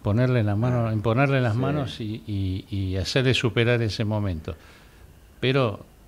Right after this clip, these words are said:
Speaker 1: ya sabés que yo en milagro creo poco. Por lo menos milagros que provengan de una voluntad externa.
Speaker 2: Yo lo que leí que
Speaker 1: Creo que hay
Speaker 2: generalmente
Speaker 1: milagros que provienen
Speaker 2: la gente que no cree en milagros es la que le pasan los milagros. Así que te va a pasar un milagro muy pronto.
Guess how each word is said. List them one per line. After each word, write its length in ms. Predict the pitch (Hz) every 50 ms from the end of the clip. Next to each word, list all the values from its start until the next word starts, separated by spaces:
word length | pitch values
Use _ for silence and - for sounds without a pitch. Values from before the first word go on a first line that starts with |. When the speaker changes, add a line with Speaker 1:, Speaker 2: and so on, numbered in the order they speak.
| - - - - 160 131 107
Speaker 1:
ya 220 | 98 - 101 110 98
sabés 340 | - 101 98 107 113 107
que 140 | 107 - 92
yo 160 | 87 92 104
en 100 | 104 101
milagro 580 | 98 92 90 101 107 107 110 104 110 104 95 87 - - - -
creo 300 | - 107 95 90 87 82
poco. 360 | - - 78 69 - - 73
Por 220 | - - - 107 104
lo 100 | 110 117
menos 320 | 135 151 147 151 147 139 - - - - - - - - - - - - - - - - -
milagros 480 | - 107 107 120 127 131 139 131 117 -
que 120 | - 110
provengan 600 | 95 - 104 107 110 117 123 127 120 117 113 110
de 80 | 113 113
una 140 | 113 113 107
voluntad 500 | 104 104 101 101 101 101 101 - 117 107
externa. 540 | 95 - - 92 76 67 67 67 62 - - - - -
Speaker 2:
Yo 280 | - 202 220 - - - - - - 127
lo 120 | 135 123
que 140 | - 131 127
leí 220 | 131 147 175 196
que 180 | - - 147 135
Speaker 1:
Creo 260 | 131 127 151 151 131
que 120 | 113 131
hay 120 | 127 139 147
Speaker 2:
generalmente 160 | 143 135 131
Speaker 1:
milagros 400 | 127 139 143 147 151 151 147 127
que 160 | - - 135 123
provienen 520 | - - 120 123 123 131 143 143 143 135
Speaker 2:
la 40 | 131
gente 140 | 135 175 139
que 100 | 139 151
no 260 | 151 156 175 196 202 165
cree 200 | 180 196 202 196
en 120 | 180 170
milagros 520 | 160 156 160 196 226 240 226 202 156 -
es 80 | 165 151
la 120 | 156 147 127
que 100 | 131 123
le 100 | 123 117
pasan 380 | - 135 123 - 135 120 107
los 100 | 101 90
milagros. 460 | 90 90 82 78 - - 78 78 90 95
Así 180 | 90 - 127
que 80 | 120 131
te 120 | 110 135
va 60 | 143
a 40 | 143
pasar 220 | 147 151 139 160 151
un 60 | 147
milagro 280 | 147 156 160 160 156
muy 180 | 160 175 196 196
pronto. 540 | 160 - - 104 92 80 76 80 - -